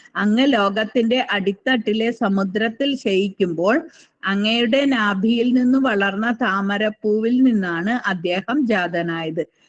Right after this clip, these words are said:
പക്ഷെ ബ്രഹ്മാവ് അങ്ങയെ ധ്യാനിക്കുമ്പോൾ ആരുടെ ശരീരമാണ് അപരിമേയമായ ഈ വിശ്വപ്രപഞ്ചത്തിന്റെ സ്രോതസ്?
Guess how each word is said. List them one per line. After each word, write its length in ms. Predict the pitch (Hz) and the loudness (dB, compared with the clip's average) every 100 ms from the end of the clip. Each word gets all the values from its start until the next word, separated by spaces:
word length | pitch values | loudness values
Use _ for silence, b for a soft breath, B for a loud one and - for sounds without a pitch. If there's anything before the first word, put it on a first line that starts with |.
| _ | _
പക്ഷെ 260 | 202 208 220 | -4 0 0
ബ്രഹ്മാവ് 760 | 202 190 185 185 196 175 233 - | 0 0 -2 -2 -2 0 0 0
അങ്ങയെ 460 | 180 185 185 220 269 | -2 -2 0 2 2
ധ്യാനിക്കുമ്പോൾ 1120 | 233 214 180 180 240 277 240 175 180 233 - b b _ 185 | 2 2 0 0 -2 -2 -2 0 0 0 -2 b b _ -4
ആരുടെ 540 | 208 220 247 226 320 | -2 2 2 2 0
ശരീരമാണ് 1120 | 339 233 190 214 254 269 240 170 175 247 - | 0 0 0 0 0 2 2 0 -2 -4 -4
അപരിമേയമായ 1160 | 185 175 190 214 208 208 226 247 214 196 208 269 - | -4 -2 0 0 0 -2 0 0 0 0 0 -2 -2
ഈ 140 | 208 190 | -2 0
വിശ്വപ്രപഞ്ചത്തിന്റെ 1300 | 190 - 269 277 226 185 185 185 185 175 196 220 302 | -2 0 -2 0 -2 -2 -4 -4 -6 -6 -6 -4 -4
സ്രോതസ്? 760 | - 185 160 151 170 - 170 | -6 -6 -6 -6 -10 -8 -10